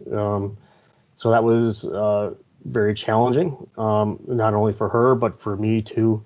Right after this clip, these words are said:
because of, uh, the unknown vastness that, that the pandemic brought for so many people. Um, you know, a lot of people were able to make the change and, and work from home or, and socially distance,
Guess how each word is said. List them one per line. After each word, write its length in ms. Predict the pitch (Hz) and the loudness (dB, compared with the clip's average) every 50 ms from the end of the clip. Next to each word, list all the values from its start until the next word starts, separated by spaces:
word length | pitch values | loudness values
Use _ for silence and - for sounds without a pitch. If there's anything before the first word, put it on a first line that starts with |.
| - _ - _ - _ _ _ _ | -14 _ -20 _ -20 _ _ _ _
because 560 | 110 107 - 107 104 101 101 101 95 - - | -10 -4 0 2 2 2 2 0 -4 -6 -8
of, 640 | - - 107 101 101 101 98 98 98 98 98 - | -6 -4 -2 0 0 0 -2 -4 -6 -12 -8 -4
uh, 360 | 104 98 95 95 92 92 95 92 - - _ _ _ _ _ | -2 -2 0 0 0 -2 -2 -6 -8 -16 _ _ _ _ _
the 260 | 185 147 120 110 107 | -8 -6 0 2 2
unknown 760 | 104 117 120 123 120 117 117 113 117 113 113 113 110 110 110 - _ _ - _ _ _ _ _ _ _ _ _ _ _ _ _ _ _ _ _ - _ _ _ _ _ _ _ _ _ | 4 4 4 4 4 4 4 4 4 4 2 2 0 -2 -4 -10 _ _ -20 _ _ _ _ _ _ _ _ _ _ _ _ _ _ _ _ _ -20 _ _ _ _ _ _ _ _ _
vastness 500 | 127 110 117 - - - 117 107 - - | 2 2 2 2 0 -4 -6 -6 -6 -8
that, 360 | 95 95 110 107 107 107 - _ _ 170 147 - | -8 -4 -2 0 0 -2 -2 _ _ -20 -6 -4
that 140 | 110 101 107 | -4 -4 -4
the 60 | 127 | -6
pandemic 560 | 107 - 120 120 110 113 117 120 117 113 120 | -4 -2 -2 0 2 2 2 2 2 0 -2
brought 340 | - 117 113 117 127 - - | 0 2 4 4 4 2 0
for 360 | - _ _ 123 107 104 107 | -12 _ _ -6 -4 -4 -4
so 180 | 107 - - 110 | -4 -6 -6 -6
many 220 | 107 107 104 107 | -4 -4 -6 -6
people. 420 | 104 - 117 113 131 151 147 143 - _ _ _ _ _ _ _ _ - _ _ _ | -6 -4 -4 0 0 0 0 0 -6 _ _ _ _ _ _ _ _ -20 _ _ _
Um, 380 | - 110 110 110 107 104 107 92 | -2 0 2 2 2 0 -2 -6
you 120 | - 127 113 | -6 -4 -2
know, 120 | 110 107 | 0 0
a 60 | 104 | 4
lot 140 | 107 110 110 | 4 4 4
of 100 | 110 101 | 2 0
people 300 | - 117 113 123 123 117 | -2 -6 -4 -4 -4 -2
were 160 | 107 110 107 | -2 0 0
able 260 | 107 113 104 110 107 104 | 0 0 0 -2 -4 -4
to 580 | - - 113 104 104 107 107 104 104 110 - - | -6 -6 -4 -4 -2 -2 -2 -4 -6 -8 -10 -8
make 240 | 117 120 113 110 110 | -4 -2 -2 -2 -2
the 80 | - 117 | -6 -10
change 580 | 110 - - - 123 120 120 120 120 117 107 | -10 -8 -6 -4 -2 0 0 0 0 0 0
and, 280 | 110 104 101 101 107 - | -2 -2 -2 -4 -6 -6
and 180 | 101 101 98 101 | -6 -6 -4 -2
work 220 | 107 113 110 - | -2 -2 -4 -4
from 160 | - 110 92 | -10 -10 -4
home 340 | - 117 113 120 123 120 113 | 0 2 2 2 2 2 2
or, 300 | 107 98 101 110 107 - - - | 0 0 0 -2 -4 -8 -10 -10
and 180 | 110 98 92 | -8 -6 -2
socially 320 | - 135 113 - - 107 95 | -2 -2 -2 -2 -6 -8 -2
distance, 560 | 90 131 123 - - 143 139 131 - - | 0 0 0 0 -2 -2 -2 -4 -8 -14